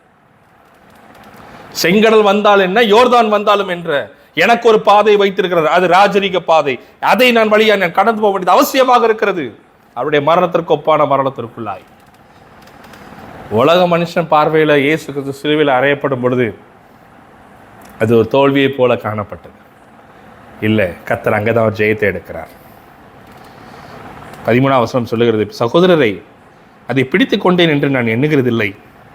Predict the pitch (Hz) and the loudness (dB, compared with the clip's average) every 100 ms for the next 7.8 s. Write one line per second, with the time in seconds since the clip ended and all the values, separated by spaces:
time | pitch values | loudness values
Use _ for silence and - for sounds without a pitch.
0 | - - 117 135 147 151 156 139 107 92 | -20 -12 -8 -6 -4 -2 0 0 -2 -8
1 | - - - - - - - - 104 117 | -20 -20 -20 -20 -20 -20 -18 -10 -4 -2
2 | 139 147 131 110 98 101 131 147 92 - | 0 0 0 -2 -2 -4 -2 -2 -4 -8
3 | - - - - - - 107 120 147 160 | -20 -20 -20 -20 -20 -14 -4 -2 0 0
4 | 139 127 104 98 104 101 90 - - _ | 0 0 -2 -4 -6 -6 -10 -18 -20 _
5 | - - - - - - 247 240 165 139 | -20 -20 -20 -20 -14 -2 -2 0 0 0
6 | 147 131 127 104 - - - - - - | 0 0 0 -2 -6 -20 -20 -20 -20 -20
7 | 104 117 131 147 135 123 127 - | -6 -2 0 2 0 0 -2 -2